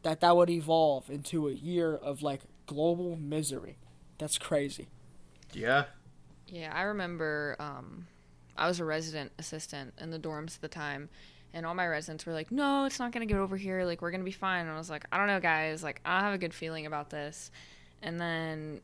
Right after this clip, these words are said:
Speaker 3: in March, like, during spring break, like, I watched everybody move out, and, like, all these freshmen got, like,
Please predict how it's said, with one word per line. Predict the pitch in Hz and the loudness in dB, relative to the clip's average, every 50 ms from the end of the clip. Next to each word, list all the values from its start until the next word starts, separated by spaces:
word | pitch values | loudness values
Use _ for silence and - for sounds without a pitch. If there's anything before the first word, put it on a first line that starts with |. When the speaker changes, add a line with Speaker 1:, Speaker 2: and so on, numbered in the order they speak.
| - | -8
Speaker 3:
in | - 170 175 170 | -6 -4 -2 0
March, | 165 165 165 160 139 - - - | 2 2 2 2 0 -2 -4 -4
like, | 151 143 131 - - - - - - - - - - - - - - - - | -4 -4 -4 -6 -12 -20 -20 -20 -20 -20 -20 -20 -20 -20 -20 -20 -20 -14 -8
during | - 175 170 165 160 160 | -4 -2 0 0 0 -2
spring | 165 - - 170 160 | -4 -6 -6 -6 -6
break, | 147 151 147 147 139 - | -4 -4 -4 -4 -4 -4
like, | 160 151 - 143 | -6 -6 -2 -2
I | 143 151 | -2 0
watched | 156 151 151 - - - - - - - - - - - - - - | 0 0 -2 -2 -6 -10 -12 -14 -20 -20 -20 -20 -20 -20 -14 -10 -6
everybody | 175 170 170 160 165 165 170 | -4 -4 -2 -2 -2 -2 -2
move | 165 165 160 160 151 | -4 -4 -4 -4 0
out, | 143 143 147 151 156 | 2 2 2 2 2
and, | 147 160 160 | -2 -4 -6
like, | 156 147 - | -6 -4 -2
all | 139 156 | -2 -2
these | 160 165 160 - | -2 -4 -6 -6
freshmen | - - 147 147 - - - 165 165 | -4 -4 -6 -6 -6 -8 -8 -8 -6
got, | 165 151 143 | -4 -4 -4
like, | 151 147 143 - | -4 -4 -6 -10